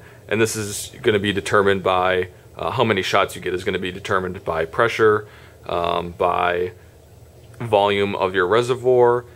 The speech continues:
and volume of your barrel. Um,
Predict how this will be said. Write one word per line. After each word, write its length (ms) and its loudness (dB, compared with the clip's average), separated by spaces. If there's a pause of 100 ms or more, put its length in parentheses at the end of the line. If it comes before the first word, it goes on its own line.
(260)
and 800 -2 (260)
volume 420 2
of 120 -2
your 100 0
barrel. 480 0 (380)
Um, 420 -4